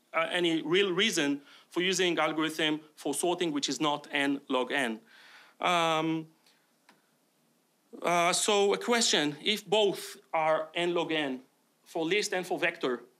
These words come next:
so we need to sort a list, we need to sort a vector, is there any way, a better way maybe for sorting a list other than calling list sort? I mean, we have a list, we want to sort it.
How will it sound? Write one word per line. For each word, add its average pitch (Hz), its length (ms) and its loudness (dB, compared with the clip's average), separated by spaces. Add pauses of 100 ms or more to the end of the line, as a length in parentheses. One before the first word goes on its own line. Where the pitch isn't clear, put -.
(160)
so 180 240 -2
we 170 160 -4
need 202 240 0
to 202 280 -4
sort 190 380 -2
a 185 60 0
list, 220 380 -2
we 175 80 -4
need 185 200 -2
to 185 80 -4
sort 180 320 -4
a 165 40 -6
vector, 190 600 0 (340)
is 233 160 0
there 269 160 4
any 240 200 4
way, 202 720 2
a 151 80 0
better 208 300 0
way 190 240 2
maybe 185 360 0
for 170 220 -4
sorting 190 420 -2
a 156 40 0
list 202 440 -2 (280)
other 196 320 2
than 175 200 -2
calling 165 600 0 (760)
list 156 500 -2
sort? - 540 -4 (1600)
I 180 80 2
mean, 220 180 2
we 196 100 4
have 202 80 2
a 202 40 2
list, 190 320 -2 (600)
we 165 100 0
want 151 160 0
to 226 80 -2
sort 240 240 2
it. 123 220 -4